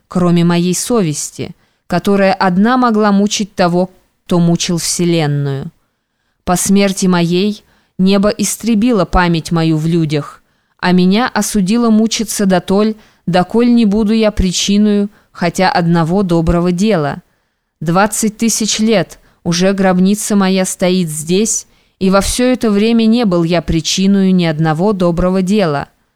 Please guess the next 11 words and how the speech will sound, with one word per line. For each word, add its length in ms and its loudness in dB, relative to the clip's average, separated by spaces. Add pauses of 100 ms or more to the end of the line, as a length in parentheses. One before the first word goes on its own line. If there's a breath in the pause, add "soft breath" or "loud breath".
(360)
Доколе 480 2
память 420 0
моя 320 0
ещё 320 0
не 140 2
затмилась, 800 0 (420)
дотоле 460 0
возбуждал 640 2
я 140 2
себе 300 0
последователей — 1080 -2